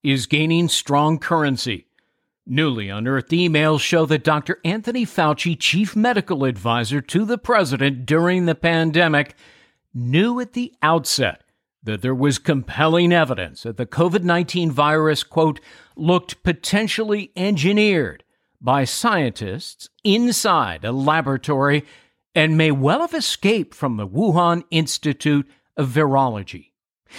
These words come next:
Instead of being honest, Fauci worked sedulously to cover it up and blame the deadly virus on a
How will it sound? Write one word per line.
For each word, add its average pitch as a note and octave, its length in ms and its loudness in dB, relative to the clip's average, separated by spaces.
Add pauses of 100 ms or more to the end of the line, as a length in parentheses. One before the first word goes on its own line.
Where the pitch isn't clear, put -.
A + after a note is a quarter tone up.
(100)
Instead D#4+ 440 0
of F#3+ 120 -2
being D3+ 260 2 (180)
honest, C#3+ 600 -2 (360)
Fauci B2 540 -2
worked C3 400 -4
sedulously C#3 920 -2
to C#3+ 80 0
cover G3 500 0
it G#3 80 0
up F3+ 300 0 (320)
and F3 320 2
blame A3+ 460 2
the D3+ 100 4
deadly G#2+ 400 -2
virus F#2 600 -6
on D#3 200 4
a C3+ 180 0